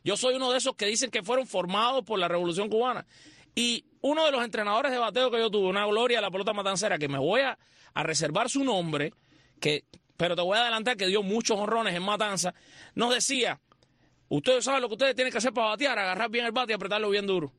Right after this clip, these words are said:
Esas eran sus técnicas para enseñarnos a batear, cuando hoy en día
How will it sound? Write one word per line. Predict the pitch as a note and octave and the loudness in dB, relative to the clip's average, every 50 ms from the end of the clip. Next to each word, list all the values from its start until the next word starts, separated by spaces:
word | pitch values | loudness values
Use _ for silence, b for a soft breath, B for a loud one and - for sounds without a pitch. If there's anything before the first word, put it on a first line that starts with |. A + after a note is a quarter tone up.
| - - _ _ | -20 -20 _ _
Esas | - F3 - B3+ | -4 0 0 0
eran | C4 C4+ - | 0 0 -2
sus | - A#3 G3+ - | -2 -4 -4 0
técnicas | - C4+ C#4+ C#4+ C#4 - A#3+ G3 | 0 0 0 0 -2 -2 -2 -2
para | - G3 G3 G3 | -2 -2 0 0
enseñarnos | E3 F#3 F#3+ G3 G#3+ A#3+ C4 A#3+ | 0 -2 -2 -2 0 0 0 0
a | A3+ G#3 | 0 0
batear, | F#3+ F3 D#3 F3+ F#3+ F#3 - B B B B B B | 0 0 0 0 -2 -2 -2 B B B B B B
cuando | - D#3+ E3 E3 E3 F3 | -2 -2 0 2 2 2
hoy | G#3 B3+ | 4 4
en | C4+ B3 | 2 2
día | A#3+ C4 C4 B3 B3 A#3+ | 0 -2 0 0 0 0